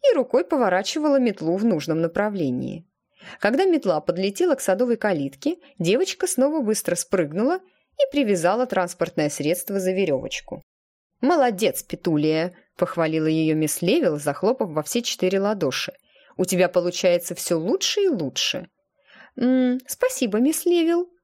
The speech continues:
ответила девочка, кланяясь. Она так и осталась стоять, согнувшись, и пробормотала: «М, о боги!» Половина мисс Левил подошла ближе.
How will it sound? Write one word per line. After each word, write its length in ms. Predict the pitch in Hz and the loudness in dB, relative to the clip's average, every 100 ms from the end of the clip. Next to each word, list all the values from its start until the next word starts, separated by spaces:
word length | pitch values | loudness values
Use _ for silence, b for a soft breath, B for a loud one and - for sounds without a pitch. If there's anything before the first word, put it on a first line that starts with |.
| _ | _
ответила 500 | 160 185 175 160 147 | -4 -2 -2 0 0
девочка, 440 | 143 208 226 - | 2 0 0 -6
кланяясь. 680 | - 160 143 135 131 - - _ _ _ _ _ | -4 -2 -2 -2 -4 -8 -16 _ _ _ _ _
Она 220 | - 254 | 0 2
так 240 | 302 427 427 | 2 -2 0
и 80 | 427 | -2
осталась 440 | - 202 151 147 | 0 -2 -2 -4
стоять, 360 | - 175 147 - | 0 0 2 0
согнувшись, 720 | 156 147 196 359 - 139 - b b b | -2 0 0 0 -2 -8 -10 b b b
и 80 | - | -4
пробормотала: 880 | 190 180 180 180 190 190 151 139 135 - _ _ _ _ _ _ | 0 2 0 0 -2 0 0 0 -4 -12 _ _ _ _ _ _
«М, 680 | - 190 208 226 233 220 220 - _ | -6 -2 0 2 2 2 0 -6 _
о 340 | 220 233 254 | 0 2 2
боги!» 960 | 247 226 320 370 285 180 151 151 143 - _ _ _ _ _ _ | 0 0 2 4 4 2 0 0 0 -4 _ _ _ _ _ _
Половина 400 | 185 196 180 170 | 2 2 2 0
мисс 300 | 156 156 - | 0 -2 -2
Левил 280 | 185 311 220 | 0 2 0
подошла 480 | 156 156 156 - 196 | 0 -2 -2 -2 -2
ближе. 520 | 190 190 147 143 135 | -2 -2 -2 -4 -8